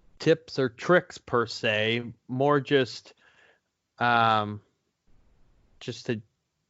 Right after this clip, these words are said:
as public land or private land, hunting accessible private land, or it becomes harder and harder to get permission on private land. Um, we don't necessarily have to adapt this,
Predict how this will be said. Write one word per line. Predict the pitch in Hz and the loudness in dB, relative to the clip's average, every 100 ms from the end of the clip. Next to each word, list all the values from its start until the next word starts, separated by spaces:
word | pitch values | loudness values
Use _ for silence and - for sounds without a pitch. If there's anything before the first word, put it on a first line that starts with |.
| _ _ _ _ - - | _ _ _ _ -20 0
as | 123 131 139 131 117 - _ _ _ _ _ _ _ _ _ _ - | 4 4 4 0 -6 -18 _ _ _ _ _ _ _ _ _ _ -2
public | 143 135 127 - | 0 2 -2 -2
land | 120 117 117 117 113 | -4 -2 -2 -4 -4
or | 107 | -6
private | 101 - 151 156 127 - | -8 0 4 4 2 -4
land, | 113 104 98 107 110 _ | -8 -8 -10 -14 -16 _
hunting | - 147 139 127 123 113 _ | -6 -4 -2 -6 -6 -10 _
accessible | 113 - 135 117 120 117 | -20 -4 -4 -4 -6 -8
private | - 135 123 110 - | -4 2 2 0 -6
land, | 104 101 101 104 | -10 -8 -8 -8
or | 107 | -8
it | |
becomes | 110 123 110 | -6 -6 -2
harder | - 135 123 | 2 2 2
and | 113 | -2
harder | 101 127 123 113 | 0 0 2 0
to | 110 | -4
get | 104 98 | -8 -10
permission | - 107 135 143 110 101 | -10 -2 0 0 -2 -6
on | 92 95 92 95 - - - - _ - | -4 -4 -6 -12 -20 -20 -20 -20 _ -2
private | 131 117 104 - | 4 4 2 -4
land. | 101 95 95 95 - _ _ _ _ _ _ - | -10 -8 -10 -12 -20 _ _ _ _ _ _ -8
Um, | 107 110 107 104 98 98 | -2 0 0 -2 -4 -8
we | 120 | -6
don't | 127 - | -4 -2
necessarily | 139 - 117 - 123 120 117 | -4 -4 -6 2 4 4 2
have | 104 123 110 - - | 2 2 2 0 -4
to | 113 104 - | -2 -2 -2
adapt | 107 113 107 - - | -2 2 2 2 -2
this, | 107 - - - | -2 -2 -12 -20